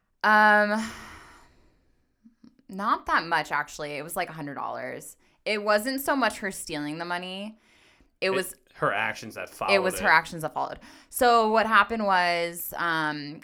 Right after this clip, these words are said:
Speaker 1: she, she, she told me she was gonna pay me back, and I said, "Okay, that's fine, don't care." So then she brought up that she was gonna pay me back, like, on this Tuesday, and then I didn't hear from her, so I was just like, "Okay, well,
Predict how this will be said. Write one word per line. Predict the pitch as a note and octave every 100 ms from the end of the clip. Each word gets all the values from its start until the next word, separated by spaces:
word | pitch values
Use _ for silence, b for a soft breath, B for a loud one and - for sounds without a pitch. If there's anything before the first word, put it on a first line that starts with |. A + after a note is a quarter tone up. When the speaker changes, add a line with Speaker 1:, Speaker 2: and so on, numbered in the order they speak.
| _
Speaker 1:
she, | - - F3+ F3 E3+ E3 - _ _ _ _ _ _ _ _ _ _ _ _ _ _ _
she, | - - - - -
she | - F#3+
told | G3 F#3
me | F#3
she | G3
was | F3
gonna | F3
pay | E3+
me | E3 E3
back, | C#3+ C3+ C3 D3+
and | D3
I | D3
said, | C#3+ C#3+ C#3+
"Okay, | D3+ D3+ C#3 C3+
that's | C#3 -
fine, | C#3+ C3 C3
don't | C#3 B2
care." | - - - - b b b b -
So | - G3+
then | G3 F#3+ F#3 F#3 F#2+ -
she | - G3
brought | F#3 E3+ E3+
up | D#3+ -
that | D#3+ -
she | D#3+
was | D3+
gonna | D#3
pay | D#3+ D#3
me | D3+
back, | D3+ D3 C#3+ D3+ - - _ _ _ _ _ - -
like, | D#3 D#3 - D#3
on | D#3
this | D3+ -
Tuesday, | - G#3 - C#3+ C#3 B2+
and | D3 D3 D3
then | D3+ D3 C#3+
I | C#3+
didn't | D3 D3+
hear | D#3+ D3+
from | D3 D3
her, | C#3 C#3 D3
so | D3
I | D3
was | D3
just | -
like, | C#3+
"Okay, | D#3 D#3+ D3 D3
well, | C#3+ C#3+ C#3 C#3+